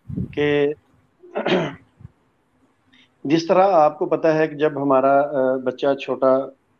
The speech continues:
आप कह लें कोई पाँच छः साल का, चार साल का, तो हमारा बच्चा जहाँ भी जाता है ना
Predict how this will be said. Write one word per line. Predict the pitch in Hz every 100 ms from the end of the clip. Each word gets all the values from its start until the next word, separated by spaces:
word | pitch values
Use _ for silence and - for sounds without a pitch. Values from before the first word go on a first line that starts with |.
| _ _
आप | 139 131 -
कह | 135
लें | 131 127
कोई | 127 -
पाँच | 131 127 -
छः | 135
साल | 131 131
का, | 123
चार | 123 127 123
साल | 123 131 123
का, | 123 123 _ _ _ _ _ _ _ _ -
तो | 160 170 190 - _ _ - -
हमारा | 135 147 165
बच्चा | 170 165 165 180
जहाँ | 143 139 135 202
भी | 220
जाता | 175 143 139 151
है | 143
ना | 143 143